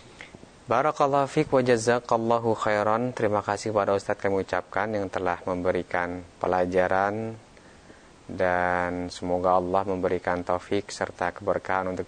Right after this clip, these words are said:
kita semuanya untuk bisa memahami pelajaran ini serta bisa mengamalkannya dalam ketaatan kepada Allah Azza wa Jalla. Selanjutnya, ikhwatul Islam, kami akan bacakan sejumlah pertanyaan yang telah masuk. Akan kami sampaikan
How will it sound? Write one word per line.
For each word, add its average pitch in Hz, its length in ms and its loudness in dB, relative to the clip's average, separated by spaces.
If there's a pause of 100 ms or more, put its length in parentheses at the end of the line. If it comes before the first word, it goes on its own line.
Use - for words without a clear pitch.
kita 87 160 0
semuanya 92 640 -2 (480)
untuk 98 240 0
bisa 117 240 0
memahami 104 560 0
pelajaran 95 560 2
ini 101 320 -2 (560)
serta 92 240 -4
bisa 90 320 -2
mengamalkannya 90 800 0
dalam 87 240 -2
ketaatan 85 560 -2
kepada 85 400 -2
Allah 87 320 0
Azza 87 160 -4
wa 87 160 4
Jalla. 85 400 0 (560)
Selanjutnya, 104 640 2
ikhwatul 117 420 2
Islam, 127 640 0
kami 101 320 0
akan 95 400 -2
bacakan 107 720 0 (480)
sejumlah 98 560 -2
pertanyaan 95 580 0
yang 90 220 0
telah 87 320 0
masuk. 98 480 0 (680)
Akan 85 320 -4
kami 90 160 0
sampaikan 90 420 -2